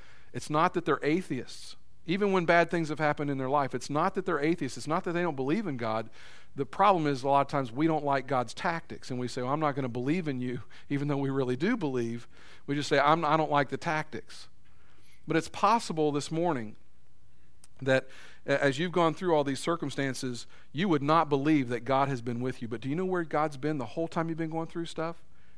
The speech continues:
Right beside you. Now, I know you hear that and you think, "Well, see, that just makes me madder. That he would stand alongside me and watch me go through some of this stuff just doesn't make any sense to me." Here's what I would offer to you. It's possible that God wants to leverage the things that have happened in your life in such a way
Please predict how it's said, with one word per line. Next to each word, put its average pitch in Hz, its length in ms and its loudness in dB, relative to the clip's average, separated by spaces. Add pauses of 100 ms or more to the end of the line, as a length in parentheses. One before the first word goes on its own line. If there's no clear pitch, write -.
(140)
Right 147 520 0 (280)
beside 131 480 -2
you. 107 240 -8
Now, 151 100 0
I 160 60 2
know 190 120 0
you 175 120 0
hear 185 200 4
that 170 100 4
and 143 100 -2
you 139 80 -2
think, 131 280 -4
"Well, 135 320 0 (340)
see, 151 200 0
that 156 180 4
just 151 160 -4
makes 135 240 -2
me 131 80 -2
madder. 123 360 -2
That 117 140 -2
he 151 100 2
would 139 140 0
stand 160 300 0
alongside 147 640 4
me 131 160 -2
and 123 120 -6
watch 139 240 2
me 139 120 0
go 131 160 0
through 165 180 -2
some 147 220 -2
of 123 60 -2
this 120 120 -4
stuff 123 220 -2
just 127 180 -8
doesn't 127 280 -2
make 123 200 -6
any 120 140 -6
sense 127 280 -6
to 120 80 -10
me." 107 200 -8 (340)
Here's 190 220 0
what 175 120 4
I 151 80 6
would 135 140 2
offer 127 320 2
to - 140 -8
you. 107 220 -8 (500)
It's 185 200 2
possible 165 540 2
that 131 160 -2
God 151 280 6
wants 147 240 0
to 131 100 0
leverage 160 520 2
the 175 120 -2
things 131 400 -4
that 120 120 -2
have 120 120 -4
happened 151 380 0
in 147 160 0
your 143 180 0
life 123 360 0
in 123 80 -6
such 127 300 -4
a 135 60 -4
way 123 360 -4